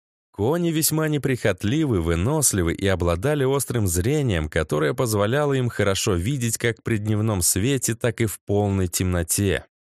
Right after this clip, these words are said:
В Академии у Лексов конюшни находились как раз такие кони, отобранные у наёмников.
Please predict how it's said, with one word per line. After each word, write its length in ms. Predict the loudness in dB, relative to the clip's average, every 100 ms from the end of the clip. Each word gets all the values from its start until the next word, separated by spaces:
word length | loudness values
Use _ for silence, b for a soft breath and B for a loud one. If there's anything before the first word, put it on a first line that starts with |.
| _ _ -4
В 140 | 0
Академии 640 | 0 0 0 0 0 0 0
у 140 | 0
Лексов 500 | 0 0 0 -2 0
конюшни 540 | 0 0 0 0 0
находились 580 | -2 0 -2 0 0 0
как 260 | 0 -2 0
раз 320 | 0 0 0
такие 460 | -2 -2 0 0 0
кони, 360 | 0 0 2
отобранные 720 | 0 -2 0 0 2 2 2 2
у 80 |
наёмников. 1000 | 2 2 2 2 2 0 -2 -4 -8 -10